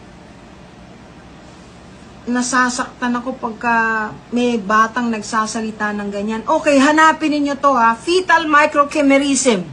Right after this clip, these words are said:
Fetal, F E T A L. Micro, M I C R O. Chime-, C H I R I, rism,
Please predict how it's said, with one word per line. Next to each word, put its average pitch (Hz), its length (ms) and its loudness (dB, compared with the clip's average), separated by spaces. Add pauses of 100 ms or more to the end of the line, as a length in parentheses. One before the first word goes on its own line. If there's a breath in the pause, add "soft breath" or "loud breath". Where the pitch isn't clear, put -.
(800)
Fetal, 262 640 2
F 190 160 -10
E 240 160 -4
T 240 160 -8
A 220 160 0 (320)
L. - 0 - (440)
Micro, 240 720 2
M 226 160 -4
I 226 240 0
C 277 480 -2
R 214 240 2
O. 233 320 2 (560)
Chime-, 285 560 2 (160)
C 262 560 0
H 247 320 2
I 208 560 2 (720)
R 240 240 4
I, 220 480 2 (320)
rism, 247 400 -2